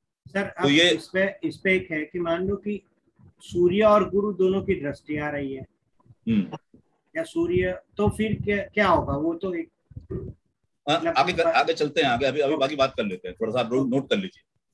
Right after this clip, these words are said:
Speaker 1: ओके।
Speaker 2: थोड़ा सा खत्म कर ले फिर चलते हैं।
Speaker 1: ओके, ठीक है।
Speaker 2: हम्म।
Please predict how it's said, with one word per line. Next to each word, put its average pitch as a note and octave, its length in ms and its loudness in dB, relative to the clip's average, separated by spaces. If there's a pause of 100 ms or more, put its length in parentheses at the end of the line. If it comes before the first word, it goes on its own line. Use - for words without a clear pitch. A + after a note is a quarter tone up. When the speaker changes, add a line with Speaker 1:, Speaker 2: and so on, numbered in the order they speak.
(200)
Speaker 1:
ओके। C#3+ 140 -4
Speaker 2:
थोड़ा A#2 100 0
सा A#2 140 -4
खत्म B2+ 280 -2
कर G#2+ 80 0
ले A#2 160 2
फिर C#3 120 -4
चलते G#2 280 -6
हैं। - 80 -18 (100)
Speaker 1:
ओके, - 220 -2
ठीक B2 200 -16
है। - 540 -8
Speaker 2:
हम्म। E2 120 -2